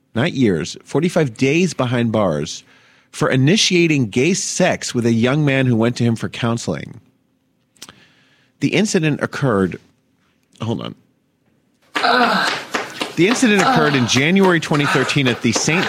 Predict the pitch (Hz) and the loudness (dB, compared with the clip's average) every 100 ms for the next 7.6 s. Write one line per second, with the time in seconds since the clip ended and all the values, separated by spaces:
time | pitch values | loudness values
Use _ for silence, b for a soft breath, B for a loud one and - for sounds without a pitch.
0 | - 147 139 139 113 - 143 139 131 127 | 0 0 2 2 0 0 -2 0 2 0
1 | 120 127 120 113 101 117 143 - 123 117 | 0 -2 0 0 2 0 0 0 2 2
2 | 117 107 95 - - - 226 214 214 180 | 2 0 -2 -6 -16 -4 -2 2 2 2
3 | 165 156 131 120 123 135 139 120 131 147 | 2 2 2 2 0 2 0 0 -2 -2
4 | 165 - - 143 - 110 - 156 131 139 | -4 -4 -2 0 0 0 0 -2 0 0
5 | 170 98 98 101 - 156 156 139 135 123 | 2 0 -2 -2 -2 0 0 0 2 2
6 | 110 117 110 104 - 135 143 135 127 - | 0 0 2 0 0 -2 0 0 -2 -4
7 | - - 185 - 180 - | -4 -2 -2 0 0 -2